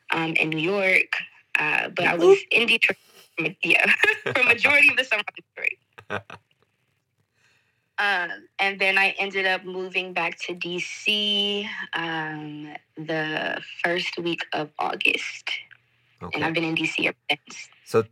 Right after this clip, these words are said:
Speaker 2: take us through that. What was that process? You knew before you went, you said you were looking for a
Speaker 1: Mm-hmm.
Speaker 2: job. You knew you wanted to live in
Speaker 1: Mm-hmm.
Speaker 2: D C, or you were like, "Ah, let's see where I can get a job"?
Speaker 1: Yeah,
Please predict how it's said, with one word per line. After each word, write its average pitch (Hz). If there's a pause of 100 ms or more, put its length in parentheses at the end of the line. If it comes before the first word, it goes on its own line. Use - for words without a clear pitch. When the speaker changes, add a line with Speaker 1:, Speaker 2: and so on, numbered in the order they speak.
Speaker 2:
take 143
us 139
through 156
that. 95
What 110
was 117
that 113
process? 127
You 117
knew 131
before 120
you 135
went, 117 (340)
you 104
said 123
you 120
were 113
looking 113
for 110
a 107
Speaker 1:
Mm-hmm. 107
Speaker 2:
job. 104
You 113
knew 120
you 135
wanted 139
to 139
live 139
in 143
Speaker 1:
Mm-hmm. 143
Speaker 2:
D 151
C, 160
or 117
you 110
were 113
like, 104
"Ah, 107
let's 107
see 110
where 107
I 104
can 101
get 90
a 90
job"? 87 (1200)
Speaker 1:
Yeah, 226